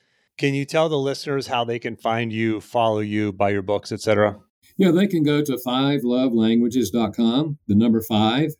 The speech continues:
Speaker 2: five love languages dot com. They can get a weekly email from me there and a lot of all the other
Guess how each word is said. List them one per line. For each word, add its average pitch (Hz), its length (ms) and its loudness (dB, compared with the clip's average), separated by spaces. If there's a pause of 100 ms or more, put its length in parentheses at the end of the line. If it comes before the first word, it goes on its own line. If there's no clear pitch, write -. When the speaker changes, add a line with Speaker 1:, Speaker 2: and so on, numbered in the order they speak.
Speaker 2:
five 110 460 0
love 107 260 0
languages 104 400 2
dot 101 220 -4
com. 127 340 -6 (420)
They 113 120 0
can 107 140 2
get 110 140 4
a 104 80 0
weekly 110 480 0
email 110 300 2
from 113 180 -4
me 120 140 2
there 123 420 -2 (380)
and 101 220 2
a 92 40 2
lot 101 180 2
of 87 60 -2
all 110 220 2
the 104 160 2
other 104 300 2